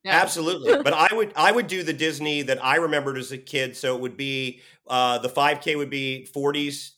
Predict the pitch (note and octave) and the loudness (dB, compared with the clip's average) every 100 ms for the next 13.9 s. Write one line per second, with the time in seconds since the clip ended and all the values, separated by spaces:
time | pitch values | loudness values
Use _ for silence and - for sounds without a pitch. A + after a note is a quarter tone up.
0 | - _ A#2+ A#2 A2+ A2+ - D#3 C#3 C#3+ | -20 _ -4 -2 -2 -8 -6 -4 -2 -2
1 | C3 B2 A#2 C#3+ C#3+ C#3+ C#3 C#3 - _ | -6 -8 -6 -6 -4 -6 -6 -10 -16 _
2 | _ _ C3+ B2 A#2+ A2+ A2 A2 C#3+ C3+ | _ _ -6 -4 -4 -6 -6 0 0 0
3 | C#3 C3 C3+ C3 B2 B2 - D3 - C#3+ | -2 -2 -2 -4 -4 -6 -6 -8 -8 -8
4 | C#3 C3+ - B2 A#2 A2+ A2 G#2+ _ _ | -8 -10 -8 -4 -4 -4 -8 -14 _ _
5 | - C#3+ C3+ C3 B2 A#2+ - _ _ _ | 0 2 2 -2 -8 -10 -14 _ _ _
6 | _ _ - - D#3 C#3+ C#3+ C#3 B2+ C#3 | _ _ -6 2 4 4 2 0 0 -2
7 | D3 D3+ B2+ B2 D3 C#3+ B2 B2+ B2 A#2+ | 0 0 0 2 4 4 0 -2 -4 -4
8 | B2+ A#2+ A#2 A#2 A#2 C3 B2 A#2+ - C3+ | 0 0 0 -2 -2 -4 -4 -6 -2 -2
9 | C3 B2 A#2+ B2 B2+ A2+ A2 G#2+ B2+ B2+ | 0 0 2 0 0 -2 -4 -2 -2 -2
10 | A#2+ B2+ B2 A#2 A2+ G#2+ G#2 G#2 G2+ - | -2 -4 -4 -2 -2 -2 -2 -2 -4 -4
11 | A#2 B2 A#2 A#2 G#2+ C3 A#2+ A2+ A2+ A#2+ | -4 -4 -6 -8 -6 -2 -2 -2 -4 -4
12 | - G2 F#2+ A2 G#2+ A2 A#2+ A2 G#2 G2 | -6 -8 -8 -8 -8 -6 -6 -6 -6 -6
13 | G#2 G#2+ G2 F#2+ _ _ _ A2 | -8 -6 -4 -6 _ _ _ -10